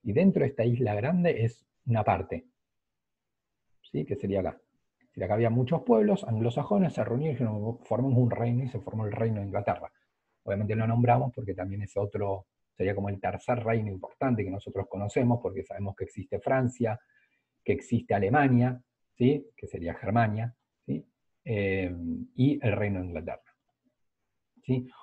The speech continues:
Obviamente este reino tuvo que hacer frente, eh, fíjense esto que decíamos al principio, a los pueblos normandos y vikingos que quisieron entrar a la isla y en alguna medida entraron, ¿sí? Fíjense, los,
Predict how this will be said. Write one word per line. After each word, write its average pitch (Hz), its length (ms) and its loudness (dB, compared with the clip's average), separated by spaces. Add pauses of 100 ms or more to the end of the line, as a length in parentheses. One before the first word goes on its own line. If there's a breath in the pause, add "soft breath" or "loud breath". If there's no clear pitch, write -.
Obviamente 110 400 4
este 107 160 2
reino 135 420 4
tuvo 110 300 2
que 120 220 6
hacer - 340 -2
frente, 127 720 2 (420)
eh, 90 720 -2
fíjense 104 380 -2
esto 101 140 -2
que 98 80 2
decíamos 104 240 -2
al 104 60 0
principio, 107 460 0 (120)
a 107 100 -8
los 92 140 -6
pueblos 104 400 0
normandos 117 680 2
y 101 60 -4
vikingos 123 540 0
que 117 360 -2 (140)
quisieron 107 480 -2
entrar 98 340 -2
a 101 60 2
la 107 140 2
isla 120 320 2
y 104 80 -2
en 92 100 -6
alguna 98 260 -4
medida 98 300 -4
entraron, 90 380 -6 (640)
¿sí? 113 160 4
Fíjense, 98 400 -8 (120)
los, 95 360 -4